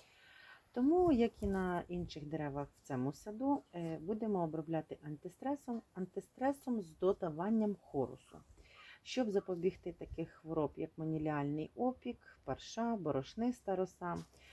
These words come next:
У цей період взагалі важливо використовувати безпечні препарати, якщо ви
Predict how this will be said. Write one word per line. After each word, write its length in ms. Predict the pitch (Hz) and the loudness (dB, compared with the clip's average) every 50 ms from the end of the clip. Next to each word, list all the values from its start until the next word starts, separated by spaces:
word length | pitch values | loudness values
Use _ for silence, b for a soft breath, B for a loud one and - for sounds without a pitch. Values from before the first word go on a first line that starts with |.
| B B B | B B B
У 60 | 202 | -10
цей 200 | - - 277 277 | -4 0 -2 0
період 400 | - - 240 220 214 208 190 165 | 0 0 0 2 4 4 4 2
взагалі 460 | 175 175 190 175 175 190 190 190 180 | 2 0 0 2 2 2 4 4 4
важливо 380 | 151 160 156 156 170 175 151 147 | 2 0 -4 -2 -2 0 0 0
використовувати 880 | 143 151 151 - 170 165 165 - - 170 165 151 143 147 - - 151 | -2 -4 -4 -6 -6 -8 -8 -8 -2 -2 -2 -2 -2 -6 -8 -8 -10
безпечні 680 | - - 185 202 - - - 147 123 123 - - 170 170 | -6 -2 -2 -2 -2 -4 -4 -4 -4 -4 -4 -10 -12 -10
препарати, 600 | - - 214 - - 233 233 233 233 - - 185 | -6 -6 -6 -4 -2 0 2 2 0 0 -2 -2
якщо 380 | 156 147 147 - - - 151 | -2 -2 -6 -8 -6 -4 -4
ви 160 | 143 143 - | -4 -4 -6